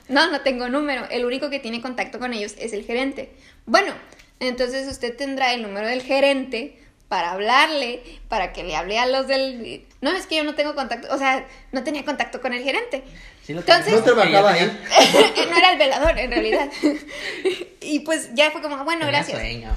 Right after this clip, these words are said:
Speaker 1: <laughs> Entonces lo que pensamos es, si es el vela-, velador, o sea, algún contacto con tu jefe tienes que tener,
Speaker 2: Sí lo
Speaker 1: entonces
Speaker 2: tenía, no, es que tenía sueño.
Speaker 1: <laughs> Y tus pendejos, güey.
Speaker 2: Ya,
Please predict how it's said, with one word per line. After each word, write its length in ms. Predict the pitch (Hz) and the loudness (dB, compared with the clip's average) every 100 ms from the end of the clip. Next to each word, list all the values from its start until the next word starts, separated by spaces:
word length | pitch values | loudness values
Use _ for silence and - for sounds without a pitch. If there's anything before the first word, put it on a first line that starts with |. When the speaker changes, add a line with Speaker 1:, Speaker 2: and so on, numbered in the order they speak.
| - | -4
Speaker 1:
<laughs> 120 | - | -4
Entonces 840 | 254 285 349 359 494 - - 381 440 | 0 2 2 2 -2 -2 0 2 4
lo 60 | |
que 80 | 466 | 0
pensamos 320 | 311 302 311 311 | -2 0 0 0
es, 180 | 294 - | -4 -6
si 180 | - 302 | -4 0
es 120 | 554 | 0
el 120 | 349 | 0
vela-, 300 | 220 196 185 233 | 0 -2 -2 -4
velador, 380 | 226 202 196 | -2 0 -2
o 80 | 285 | -4
sea, 240 | 277 - - | -6 -8 -4
algún 340 | 208 226 302 | -2 0 -2
contacto 600 | 359 571 554 269 277 294 | 0 -2 2 0 0 -6
con 220 | 294 294 254 | -2 -4 -4
tu 120 | 196 | -8
jefe 380 | - 220 226 294 | -4 -2 0 -2
tienes 340 | 285 233 - | -2 -8 -8
que 140 | - | -12
tener, 340 | - 202 302 294 | -10 -4 -2 -2
Speaker 2:
Sí 100 | - | -4
lo 60 | |
Speaker 1:
entonces 280 | - 226 233 | -6 -6 -4
Speaker 2:
tenía, 280 | 262 208 147 | -2 -2 -4
no, 60 | 147 | -10
es 80 | |
que 80 | - | -10
tenía 260 | 156 147 127 | -8 -6 -8
sueño. 380 | 143 143 240 - - | -10 -10 -10 -14 -4
Speaker 1:
<laughs> 1800 | 285 494 - 494 466 - - - 719 719 831 807 - 587 539 381 320 - | -2 -2 -2 -2 0 2 0 0 -2 0 0 0 -8 -8 -8 -10 -14 -12
Y 80 | 349 | -14
tus 140 | 349 | -14
pendejos, 520 | - - - - - | -20 -20 -20 -20 -14
güey. 220 | 311 277 262 | -10 -6 -6
Speaker 2:
Ya, 280 | 180 202 | -6 -8